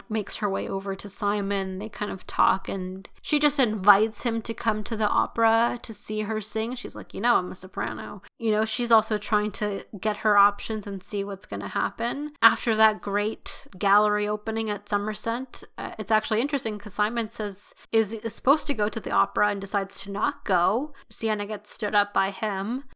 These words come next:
Uh, one of the last things we see of her is that Anthony actually goes back to see her. He's like,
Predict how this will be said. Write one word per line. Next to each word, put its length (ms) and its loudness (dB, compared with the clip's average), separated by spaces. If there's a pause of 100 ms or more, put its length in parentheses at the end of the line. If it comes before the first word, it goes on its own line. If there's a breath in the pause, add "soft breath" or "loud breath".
Uh, 140 -8
one 240 -4
of 120 -2
the 120 2
last 320 6
things 200 -4
we 120 -2
see 220 -8
of 160 -2
her 160 4
is 240 -4
that 300 -4
Anthony 600 -2
actually 420 -4
goes 380 -2
back 340 -2
to 140 -8
see 300 -8
her. 360 -6
He's 220 -8
like, 220 -12